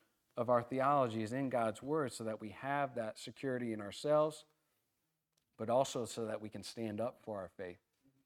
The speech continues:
And so, you know, the conclusion is of, of this story in particular with me and my coworkers, eventually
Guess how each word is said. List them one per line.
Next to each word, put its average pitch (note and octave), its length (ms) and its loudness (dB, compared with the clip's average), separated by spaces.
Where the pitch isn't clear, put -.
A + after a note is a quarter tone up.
And A#2+ 100 -4
so, C3 260 8
you B2+ 80 2
know, B2+ 80 4
the A2+ 80 2
conclusion D#3+ 640 2
is B2+ 380 2
of, A#2+ 180 4
of A#2 300 2
this G3 160 8
story B2+ 420 4
in A#2 80 0
particular D3 480 2
with A#2 140 -2
me B2 160 -2
and A#2 80 0
my A2 140 -4
coworkers, C3 580 2
eventually B2+ 600 0